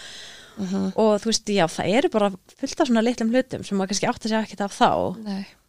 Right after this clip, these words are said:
Speaker 2: og líka að jafna sig eftir bara stóra aðgerð
Speaker 1: Mhm.
Speaker 2: og,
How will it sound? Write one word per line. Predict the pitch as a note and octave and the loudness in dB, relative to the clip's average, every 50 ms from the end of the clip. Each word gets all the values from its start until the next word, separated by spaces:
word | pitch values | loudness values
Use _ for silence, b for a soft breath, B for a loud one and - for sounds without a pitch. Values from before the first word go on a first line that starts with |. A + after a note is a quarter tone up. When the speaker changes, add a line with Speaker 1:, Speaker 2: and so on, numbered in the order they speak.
| _ - | _ 0
Speaker 2:
og | G#3+ A3+ A3+ A#3 | 2 4 4 4
líka | A3+ A#3+ B3 - B3 G#3+ | 2 0 0 0 0 0
að | G#3 A3 A#3+ | 2 0 0
jafna | A#3+ - A3+ A3 - | -2 -2 -4 -4 -2
sig | A3 G#3+ | -2 -2
eftir | A#3+ - - - A#3+ - | -4 -4 -4 -6 -4 -2
bara | - G3+ G3 G3 G3 F#3 - _ _ _ _ _ _ _ _ _ _ _ _ _ _ _ _ _ _ _ | 0 2 2 2 2 0 -2 _ _ _ _ _ _ _ _ _ _ _ _ _ _ _ _ _ _ _
stóra | - - - - G#3+ A3+ A#3+ G3 | -4 -4 0 0 0 0 0 0
aðgerð | - A3 B3 C4 - _ - - - - - _ _ B B B B B B B | 2 2 0 0 -2 _ -12 -14 -14 -14 -16 _ _ B B B B B B B
Speaker 1:
Mhm. | A#3+ A3 G3+ _ G#3+ G3+ G3+ - | -20 -20 -20 _ -20 -20 -6 -2
Speaker 2:
og, | G3+ G#3 G#3 G#3 G3+ G3+ - - | 0 2 4 4 4 2 0 -2